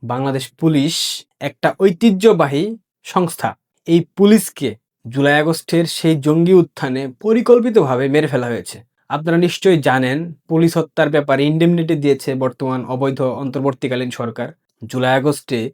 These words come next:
যতগুলা পুলিশ হত্যাকাণ্ডের শিকার হয়েছে, তাদের হত্যাকাণ্ডের কোনো বিচার এই সরকার কিংবা পরবর্তীতে কোনো সরকার এসে যাতে না করতে পারে, সেই জন্যে প্রত্যেকটা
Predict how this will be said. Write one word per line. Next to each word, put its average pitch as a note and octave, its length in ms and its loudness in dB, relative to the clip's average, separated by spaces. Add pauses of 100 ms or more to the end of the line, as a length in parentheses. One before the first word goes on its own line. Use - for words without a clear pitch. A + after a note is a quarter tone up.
(280)
যতগুলা C3+ 460 0 (160)
পুলিশ C#3 280 0 (120)
হত্যাকাণ্ডের C3+ 680 -2
শিকার E3+ 320 0
হয়েছে, B2+ 300 -6 (380)
তাদের C#3+ 380 2 (280)
হত্যাকাণ্ডের E3+ 680 0
কোনো D3 120 -2 (140)
বিচার C3+ 360 0 (320)
এই D#3 160 0
সরকার E3+ 320 -4 (120)
কিংবা F#3+ 280 0 (280)
পরবর্তীতে G3 640 2
কোনো D3+ 100 -4 (100)
সরকার D#3+ 300 -2
এসে D3 200 -4
যাতে D3 180 -2 (100)
না C#3 160 0
করতে F#3+ 320 -4
পারে, A#2 180 -4 (420)
সেই F#3+ 260 6
জন্যে C#3 260 0 (300)
প্রত্যেকটা G3 480 0